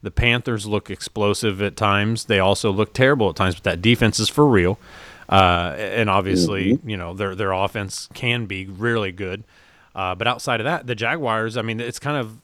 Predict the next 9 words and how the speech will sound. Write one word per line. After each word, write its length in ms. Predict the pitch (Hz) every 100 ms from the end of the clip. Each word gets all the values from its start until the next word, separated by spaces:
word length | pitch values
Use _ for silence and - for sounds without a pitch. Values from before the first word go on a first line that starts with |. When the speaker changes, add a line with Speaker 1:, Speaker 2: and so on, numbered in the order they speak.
| -
Speaker 1:
you 140 | 147
know, 140 | 113 107
they've 180 | 117
got 240 | 113 117 98
one 420 | 104 127 143 131
tough 280 | - 143 -
game 420 | 123 135 127 123 - _ _
this 200 | 123 143
quarter. 540 | - 131 123 123 120